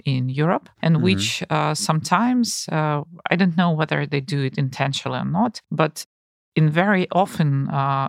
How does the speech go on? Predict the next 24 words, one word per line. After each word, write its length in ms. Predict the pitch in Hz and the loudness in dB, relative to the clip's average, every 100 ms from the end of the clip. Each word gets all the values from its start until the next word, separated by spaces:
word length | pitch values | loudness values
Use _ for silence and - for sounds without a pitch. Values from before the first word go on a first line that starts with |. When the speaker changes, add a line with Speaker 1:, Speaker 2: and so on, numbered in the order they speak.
| - | -6
Speaker 1:
they, 280 | 139 135 143 | -6 -2 -2
they 220 | 127 139 | -2 -2
do 380 | 127 123 165 175 | -4 0 2 2
retranslate 880 | 143 160 - 143 - 147 143 - - - - | 0 0 0 0 0 -2 -2 -8 -20 -14 -2
Russian 260 | 139 - 139 | 0 0 -2
narratives 680 | 156 208 - 139 151 - - _ - - - - | 0 0 -2 -4 -4 -10 -12 _ -20 -20 -16 -4
and 180 | 143 - | -4 0
continue 540 | 147 - 170 170 147 - - | 0 2 4 4 2 -2 -4
to 160 | 147 | 0
influence. 640 | 147 202 - 143 135 139 - - - - | 4 4 2 -2 0 -2 -8 -14 -16 0
Or 160 | 160 | 2
what 220 | 156 202 - | 2 0 2
to 100 | 196 | 2
do, 120 | 190 | 2
for 140 | - 170 | 2 0
example, 400 | 170 165 160 156 | 2 2 2 2
with 140 | 160 | 2
Russian 340 | 160 175 156 | 2 2 0
people 240 | 160 160 151 | 0 0 -2
who 160 | - | 0
immigrate 460 | 151 151 139 147 156 - | 2 2 2 2 0 0
now 240 | 135 139 | -2 -2
to 160 | - 131 | -4 -4
Europe 320 | 131 131 202 | -2 0 -2